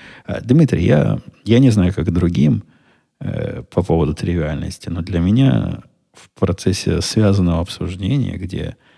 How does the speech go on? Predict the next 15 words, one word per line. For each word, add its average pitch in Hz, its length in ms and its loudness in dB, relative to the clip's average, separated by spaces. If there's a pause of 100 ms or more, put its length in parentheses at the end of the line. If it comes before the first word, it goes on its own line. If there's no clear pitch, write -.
(360)
я 98 220 0
пытаюсь, - 760 0
э, - 340 -6
речь 101 240 2
свою 87 260 -2
выстраивать 82 560 -2
где-то 78 240 -8
на 85 140 -4
предложение 90 540 0
два 82 240 0
вперёд, - 580 -4 (1500)
поскольку, - 440 -6
по-моему, 87 420 0
так - 240 -4
надо. 82 300 -4